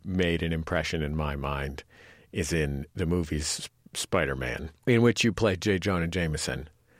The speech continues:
I guess we should just start by listening to you as J. Jonah Jameson, the, the newspaper publisher in Spider-Man. It's just one of the more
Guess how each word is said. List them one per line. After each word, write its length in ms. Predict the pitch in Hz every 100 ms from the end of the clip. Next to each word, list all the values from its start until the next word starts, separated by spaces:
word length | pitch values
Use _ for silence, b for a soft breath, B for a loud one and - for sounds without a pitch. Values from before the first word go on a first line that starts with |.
| b b b b -
I 80 | 117
guess 340 | 160 165 -
we 540 | 151 143 143 139 127
should 340 | - - 131 107
just 220 | 123 113
start 680 | - - - 113 107 104 -
by 320 | 101 98 92
listening 840 | 92 95 101 104 - 107 95 92 90
to 120 | 95
you 640 | 85 87 85 85 80 78 78 B B B -
as 480 | 104 101 98 92 92
J. 220 | 110 98
Jonah 280 | 98 92 92
Jameson, 460 | 92 90 90 92
the, 140 | 87 87 -
the 100 | 101
newspaper 640 | 107 117 - 113 101 98
publisher 720 | 92 98 90 87 90 85 82 80 b b b b _ -
in 180 | 98 92
Spider-Man. 580 | - 101 90 87 85
It's 120 | 87 -
just 160 | 127
one 500 | - 143 135 156 156
of 220 | 151 120
the 120 | 117 117
more 720 | 113 110 107 104 101 98